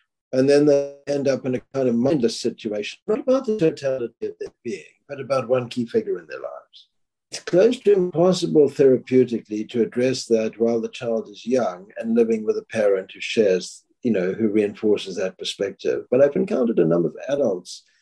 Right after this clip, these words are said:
latterly who are really, really upset at how they behave towards the non-resident parent. And in one case,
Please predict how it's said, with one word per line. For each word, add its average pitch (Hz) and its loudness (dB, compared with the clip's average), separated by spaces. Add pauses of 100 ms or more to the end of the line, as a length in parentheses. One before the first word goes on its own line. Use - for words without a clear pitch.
(240)
latterly 90 -2 (380)
who 147 0 (160)
are 147 0
really, 202 -2
really 160 0
upset 123 -6 (580)
at 120 -6 (400)
how 135 -2
they 123 4
behave 110 0 (160)
towards 107 -2
the 113 -8
non-resident 104 -6
parent. 80 -6 (100)
And 131 0
in 127 0
one 151 2
case, 98 -4